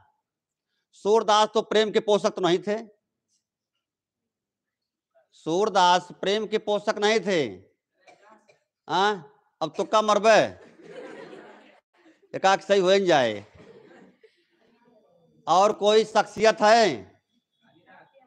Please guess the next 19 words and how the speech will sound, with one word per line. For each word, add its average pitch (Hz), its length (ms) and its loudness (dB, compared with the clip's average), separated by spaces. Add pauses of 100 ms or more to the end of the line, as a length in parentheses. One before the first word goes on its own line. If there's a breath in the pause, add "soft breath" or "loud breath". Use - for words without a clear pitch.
हाँ? 196 480 -2 (1900)
हाँ? 180 200 -2 (1120)
क्योंकि 160 340 -2
जब 202 200 0
आप 202 380 0
पटरी 196 260 0
उतर 214 260 0
गया 208 200 4
है, 196 320 4 (400)
तो 170 60 -4
फिर 180 180 -8
पटरी 190 220 -6
चढ़बा 190 300 2
ना 208 120 0
जाना 196 240 0
था। 190 140 -6 (120)
अब 104 180 -12 (1000)
बालिकाओं 208 760 2
में 147 420 0